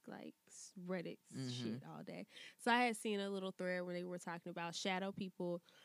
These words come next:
Speaker 1: are, like, people from Planet X, and, like, we're shadow people over there, that sometimes when we're,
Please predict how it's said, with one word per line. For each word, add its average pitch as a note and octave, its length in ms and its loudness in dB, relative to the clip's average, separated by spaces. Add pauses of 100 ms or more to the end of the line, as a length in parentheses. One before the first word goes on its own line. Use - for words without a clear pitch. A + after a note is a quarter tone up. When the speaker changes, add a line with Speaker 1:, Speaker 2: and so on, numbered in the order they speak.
(100)
Speaker 1:
are, F#3 140 2
like, E3+ 240 -2
people F3+ 320 -4
from F3+ 220 -6
Planet F3+ 400 -2
X, F3 400 -4 (100)
and, F3 100 2
like, E3+ 180 -2
we're F3 140 0
shadow F3 360 -4
people F3+ 320 -4
over E3+ 180 -2
there, E3+ 240 -2
that E3+ 180 -6
sometimes F3 800 -4
when F3 220 -4
we're, E3+ 420 -2